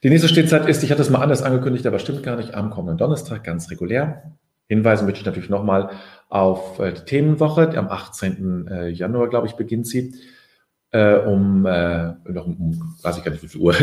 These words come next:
<laughs> Sie beginnt dann für sieben Tage lang, gar, gar nicht um. Ich hatte einen kleinen Fehler gemacht, äh, bei Instagram, dass ich den, die nächste Sternzeit für morgen ausgeschrieben habe. Das ist natürlich Quatsch.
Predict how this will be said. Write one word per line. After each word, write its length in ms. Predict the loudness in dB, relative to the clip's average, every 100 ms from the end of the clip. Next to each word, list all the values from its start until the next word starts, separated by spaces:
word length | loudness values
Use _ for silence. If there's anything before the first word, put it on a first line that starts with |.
| 2
<laughs> 200 | -2 -6
Sie 100 | -2
beginnt 300 | 0 4 4
dann 160 | 4 4
für 140 | 2
sieben 220 | 2 2 0
Tage 300 | 0 2 2
lang, 180 | 2
gar, 140 | 0 0
gar 120 | 0
nicht 180 | -2 -4
um. 260 | -4 -6 -10 -20 -20 _ -2
Ich 60 |
hatte 160 | 2 2
einen 80 | 4
kleinen 160 | 2
Fehler 180 | 2 2
gemacht, 500 | 2 2 0 -6 -6
äh, 220 | -2 -2
bei 140 | -2 -4
Instagram, 760 | -4 -6 -4 -2 -2 -2 -4 -6
dass 240 | -6 -8
ich 160 | -14 -6
den, 240 | -4 -4
die 80 | -4
nächste 240 | -6 -8
Sternzeit 500 | -6 -4 -2 -4 -6
für 80 | -4
morgen 300 | 0 0 0
ausgeschrieben 480 | -6 -8 -18 -14 -12
habe. 100 | -12
Das 120 | -14
ist 20 |
natürlich 280 | -16 -20 -20
Quatsch. 380 | -2 0 0